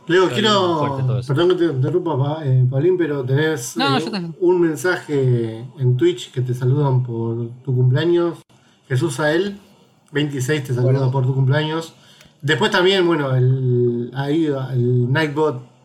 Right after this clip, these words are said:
Speaker 1: eh, bloqueó
Speaker 3: Desde
Speaker 1: a
Speaker 3: el
Speaker 1: alguien
Speaker 3: trabajo
Speaker 1: que
Speaker 3: ahí, desde
Speaker 1: el
Speaker 3: el
Speaker 1: Nightbot.
Speaker 3: trabajo, Sael está, perdón, eh, quiero destacar que Sael se está conectando desde, reportando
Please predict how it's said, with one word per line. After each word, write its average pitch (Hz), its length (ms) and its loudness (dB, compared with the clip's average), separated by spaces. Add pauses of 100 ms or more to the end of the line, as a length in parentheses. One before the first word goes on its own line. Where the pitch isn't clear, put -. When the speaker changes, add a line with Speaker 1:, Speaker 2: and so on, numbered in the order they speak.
Speaker 1:
eh, 127 180 -2
bloqueó 135 420 0
Speaker 3:
Desde 156 100 2
Speaker 1:
a 165 40 2
Speaker 3:
el 165 60 2
Speaker 1:
alguien 165 100 2 (120)
Speaker 3:
trabajo 151 80 -4
Speaker 1:
que 143 80 0
Speaker 3:
ahí, 139 280 -4 (300)
desde 139 80 -6
Speaker 1:
el 156 60 2
Speaker 3:
el 160 80 2
Speaker 1:
Nightbot. 180 300 4
Speaker 3:
trabajo, 135 480 -2
Sael 156 340 -2
está, 143 580 -4
perdón, 139 300 -4
eh, 175 260 -8 (100)
quiero 147 220 -6
destacar 143 400 -6
que 156 120 -6
Sael 156 320 -2
se 170 80 -10
está 151 120 -10
conectando 156 540 -6
desde, 151 360 -4
reportando 190 840 -4